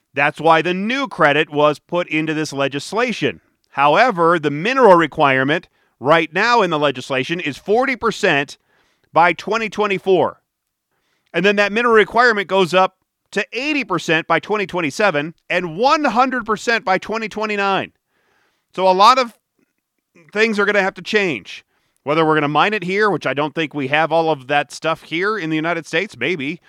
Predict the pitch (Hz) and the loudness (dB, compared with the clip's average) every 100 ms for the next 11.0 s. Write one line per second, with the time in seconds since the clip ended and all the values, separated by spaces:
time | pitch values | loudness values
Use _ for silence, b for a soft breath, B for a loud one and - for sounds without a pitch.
0 | b b - 135 151 165 185 180 175 170 | b b 0 2 4 2 0 -2 -4 -4
1 | 151 175 156 139 185 190 160 156 151 139 | -2 -2 -2 -4 -2 -2 -2 -4 -4 -4
2 | 127 147 185 170 135 143 139 123 _ _ | 2 2 2 -2 -4 -6 -6 -6 _ _
3 | 135 139 - 160 190 190 196 208 151 123 | _ _ -6 0 0 0 -2 0 0 0
4 | 127 151 - 147 139 139 139 147 _ _ | -2 -8 -2 2 2 2 -2 -10 _ _
5 | _ _ _ - 139 - 202 233 180 147 | _ _ _ -10 -10 -4 -4 -4 -4 -2
6 | 131 127 - 131 120 120 120 104 117 120 | -2 -4 -6 -8 -6 -6 -8 -8 -8 -6
7 | 170 - B B 143 160 180 185 196 170 | -10 -10 B B -2 0 2 4 4 4
8 | 196 180 180 185 175 185 175 180 175 165 | 4 2 2 0 2 2 6 6 4 2
9 | 160 151 131 - _ _ - 135 143 139 | 2 4 2 -2 _ _ -8 -6 -4 0
10 | 190 180 175 165 170 175 185 170 131 | 2 2 0 4 4 4 2 0 0